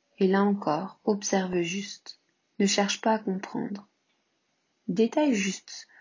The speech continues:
tous ces ressentis, ces tensions, ou peut-être ces zones légères.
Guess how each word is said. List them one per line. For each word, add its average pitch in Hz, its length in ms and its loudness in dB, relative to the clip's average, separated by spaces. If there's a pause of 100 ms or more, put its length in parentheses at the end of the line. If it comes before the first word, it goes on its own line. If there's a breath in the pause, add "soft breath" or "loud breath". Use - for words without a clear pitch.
(840 loud breath)
tous 277 120 -4
ces 240 180 0
ressentis, 202 640 -2 (300)
ces 185 220 0
tensions, 196 640 0 (420)
ou 196 80 -2
peut-être 175 520 0
ces 170 640 2
zones 170 260 2
légères. 190 800 2